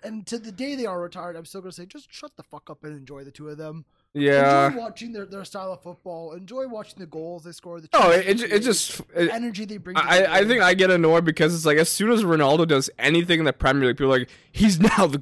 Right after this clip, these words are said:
Speaker 2: goat. He is the goat." And Messi, because of how P S G has gone, and he's apparently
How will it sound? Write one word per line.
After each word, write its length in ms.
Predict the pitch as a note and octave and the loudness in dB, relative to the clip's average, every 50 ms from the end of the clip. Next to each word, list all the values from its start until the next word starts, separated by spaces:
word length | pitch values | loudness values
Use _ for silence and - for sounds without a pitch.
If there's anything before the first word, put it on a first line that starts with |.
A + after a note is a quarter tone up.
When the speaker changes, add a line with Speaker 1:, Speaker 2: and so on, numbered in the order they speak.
| _ - | _ -4
Speaker 2:
goat. 340 | - C#3 A#2+ A#2 A2 - - | -2 -2 0 -2 -4 -4 -2
He 220 | F#3 G3 G3+ G3+ | -4 -2 -2 -2
is 200 | G3+ G3 E3 - | -4 -4 -2 -2
the 80 | - D#3 | -4 -4
goat." 380 | D3+ C#3+ D3+ C3+ A#2+ A#2 G#2+ _ - | -2 0 2 2 2 2 0 _ -8
And 240 | C#3 D3 D3+ D3+ - - - - - - | -6 -4 -4 -4 -6 -8 -20 -20 -12 -6
Messi, 340 | D#3+ G3 G#3+ - - G3+ F3 | 0 0 0 0 0 -4 -2
because 300 | E3 D3+ - E3 D#3+ E3 | -4 0 2 2 2 2
of 100 | D3+ C#3+ | 2 0
how 160 | F3 D3+ D3 | 2 2 2
P 180 | D3 - F3+ D#3+ | 2 0 0 0
S 80 | C#3+ C3 | 0 0
G 100 | - D3+ | 2 0
has 100 | F3 F3+ | 0 0
gone, 240 | D3 B2 A2+ A2+ A#2 | 0 0 0 0 0
and 80 | A#2+ | -2
he's 160 | A#2+ A#2+ - - | -4 -4 -8 -10
apparently 600 | _ - D3+ C#3 C#3+ C#3+ C#3+ C#3 C#3 C#3 C3+ | _ -4 -2 -2 0 0 -2 0 0 0 -2